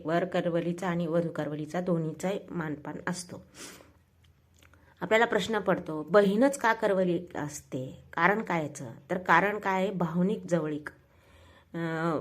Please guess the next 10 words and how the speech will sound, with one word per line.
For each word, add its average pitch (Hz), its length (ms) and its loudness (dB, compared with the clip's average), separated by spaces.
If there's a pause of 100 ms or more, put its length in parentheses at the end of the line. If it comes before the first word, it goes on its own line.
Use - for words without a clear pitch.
(600)
बहिणीकडून 185 580 6
वर 196 220 4
वधूला 180 380 2
जास्त 170 320 0
मानसिक 156 580 -4
साथ 135 240 -6 (120)
मिळते, 127 380 -8
विश्वासाचं 180 600 0
नातं 156 520 -2 (520)
मिळतं, 135 520 -6